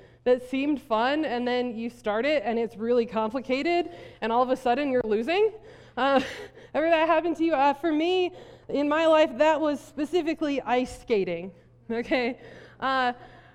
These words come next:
now, you have to understand, I grew up in South Dakota, so ice skating is not just something you see on romantic comedy movies that you do, and it's beautiful. No, this is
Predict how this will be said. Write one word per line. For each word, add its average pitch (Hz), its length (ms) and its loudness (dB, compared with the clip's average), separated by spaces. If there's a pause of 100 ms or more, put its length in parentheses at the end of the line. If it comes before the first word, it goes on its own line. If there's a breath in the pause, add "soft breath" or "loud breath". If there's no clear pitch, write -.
(120)
now, 294 120 2
you 330 100 2
have 381 180 2
to 403 60 0
understand, 359 420 0
I 311 100 2
grew 294 220 2
up 330 120 4
in 330 100 2
South 311 260 2
Dakota, 277 380 2
so 269 180 0
ice 294 240 0
skating 294 400 -2
is 254 120 0
not 262 240 0
just 262 180 -4
something 262 300 -4
you 247 80 -2
see 277 260 -4
on 254 260 2
romantic 240 540 0
comedy 247 380 0
movies 294 540 -4 (540 loud breath)
that 233 480 -4
you 233 140 -4
do, 262 440 -2 (120)
and 233 180 -4
it's 226 140 -6
beautiful. 262 500 -2
No, 269 260 2
this 277 260 -2
is 285 220 -4